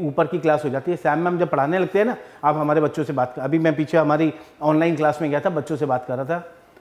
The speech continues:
सैम मैम ना out of the way जाके पढ़ाते हैं बच्चों को, इतनी मेहनत करते हैं सैम मैम, मतलब मैं सच बता रहा हूँ, मैं मैम को देखता हूँ ना, हम लोग को शर्म आ जाती है,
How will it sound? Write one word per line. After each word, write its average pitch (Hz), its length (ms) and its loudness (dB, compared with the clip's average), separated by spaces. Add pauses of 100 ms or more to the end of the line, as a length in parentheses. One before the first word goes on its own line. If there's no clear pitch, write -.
(360)
सैम 160 180 0
मैम 196 160 0
ना 233 240 -4
out 190 260 4
of 208 120 2
the 208 80 2
way 190 140 2
जाके 160 200 0
पढ़ाते 117 300 -8
हैं 135 80 -6
बच्चों 143 180 -4
को, 175 80 2
इतनी 190 320 4
मेहनत 202 340 4
करते 170 240 2
हैं 156 80 2
सैम 131 220 -4
मैम, 180 280 0 (400)
मतलब 208 260 2
मैं 202 180 0
सच 208 240 0
बता 143 260 0
रहा 143 100 2
हूँ, 180 100 0
मैं 175 180 2
मैम 175 240 0
को 185 100 -2
देखता 175 260 0
हूँ 185 80 4
ना, 170 200 0 (260)
हम 151 120 0
लोग 170 100 -2
को 214 80 2
शर्म 156 320 0
आ 123 40 -4
जाती 110 220 -6
है, - 80 -4